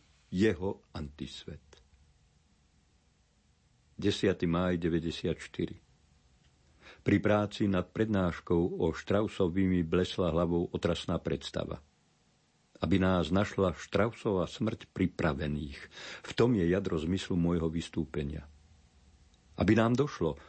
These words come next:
koho to k nám, Slovákom, milosť poslala –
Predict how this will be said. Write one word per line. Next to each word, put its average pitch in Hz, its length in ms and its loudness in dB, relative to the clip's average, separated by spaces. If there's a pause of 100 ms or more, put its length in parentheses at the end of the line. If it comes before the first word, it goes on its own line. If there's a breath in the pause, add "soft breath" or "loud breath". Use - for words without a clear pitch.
(180 loud breath)
koho 113 320 0
to 85 160 -4
k - 80 -6
nám, 90 320 2
Slovákom, 80 720 0 (240 loud breath)
milosť 95 480 0
poslala – 87 560 -6